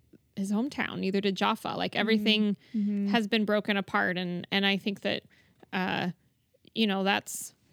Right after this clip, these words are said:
Speaker 1: that's the more poignant, like, love story for me than, like, Shams and Sahib. Um,
Speaker 2: Yeah.
Speaker 1: but yeah,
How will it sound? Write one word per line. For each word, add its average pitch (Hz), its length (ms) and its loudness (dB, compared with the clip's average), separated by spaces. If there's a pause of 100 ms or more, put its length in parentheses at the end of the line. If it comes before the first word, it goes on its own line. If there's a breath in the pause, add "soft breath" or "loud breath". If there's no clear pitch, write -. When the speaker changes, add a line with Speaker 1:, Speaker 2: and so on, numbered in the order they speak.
(200 soft breath)
Speaker 1:
that's 226 220 0
the 233 80 -2
more 202 200 0
poignant, 196 600 0
like, - 260 -4
love 185 240 -2
story 190 560 0
for 202 140 -2
me 196 320 0
than, 190 200 -4
like, - 380 -6 (320)
Shams - 460 -4
and 202 160 -6
Sahib. 190 460 -4 (140)
Um, 208 220 0
Speaker 2:
Yeah. 214 280 -2 (960 soft breath)
Speaker 1:
but - 360 2
yeah, 190 240 0